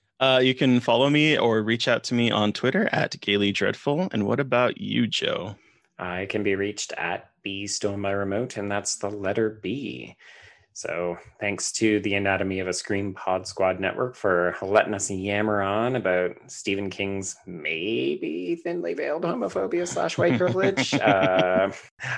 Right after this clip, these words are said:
Speaker 2: I'm sure that they were happy that this is where we ended up taking this discussion today. But yeah, until next week when we talk about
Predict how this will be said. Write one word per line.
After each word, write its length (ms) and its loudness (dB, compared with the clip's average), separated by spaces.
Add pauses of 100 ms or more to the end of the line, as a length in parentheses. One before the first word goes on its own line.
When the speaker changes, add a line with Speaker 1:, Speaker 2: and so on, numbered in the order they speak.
Speaker 2:
I'm 120 4
sure 180 6
that 140 4
they 100 8
were 140 6
happy 400 4
that 420 4
this 180 2
is 140 -6
where 140 4
we 100 2
ended 220 -2
up 120 -2
taking 320 -10
this 140 -12
discussion 560 -8
today. 480 -10
But 220 2 (280)
yeah, 180 -2 (460)
until 1000 4 (120)
next 240 0
week 320 2
when 160 4
we 60 -2
talk 200 2
about 200 4